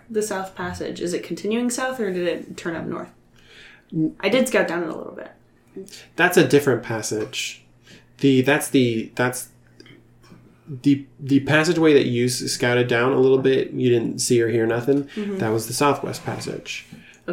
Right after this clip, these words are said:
Speaker 1: Okay.
Speaker 2: that passage, the other passages that Cypress checked out.
Speaker 1: No, I'm asking if that,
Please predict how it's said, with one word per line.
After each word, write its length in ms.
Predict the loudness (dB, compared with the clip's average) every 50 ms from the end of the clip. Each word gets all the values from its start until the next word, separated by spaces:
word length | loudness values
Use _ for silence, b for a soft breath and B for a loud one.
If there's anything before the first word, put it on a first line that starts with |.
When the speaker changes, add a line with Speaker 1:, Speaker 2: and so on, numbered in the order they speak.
| 0 0
Speaker 1:
Okay. 100 | 0 0 0
Speaker 2:
that 280 | 2 2 2 2 -2 0
passage, 640 | 0 0 2 2 2 2 0 0 -2 -10 -10 -12 _ _
the 100 | 6 6
other 140 | 8 8 4
passages 760 | 4 2 0 2 0 0 0 -2 -2 -4 -6 -10 -12 -16 _ _ _ _ _
that 380 | -4 -2 -2 -2 -4 -6 -8 -4
Cypress 340 | -2 -2 0 0 -2 -2 -2
checked 280 | -4 -6 -4 -4 -4
out. 480 | -4 -2 -4 -6 -8 -10 -12 -14 -14 -14 _ _ _ _ _ _ _ _ _ _ _ _ _ _ _ _ _ _ b b b b b
Speaker 1:
No, 180 | 4 6 8 6
I'm 120 | 6 6
asking 360 | 4 2 2 2 0 0 0
if 260 | 0 -2 -2 -6 -2
that, 320 | 2 2 2 2 0 -6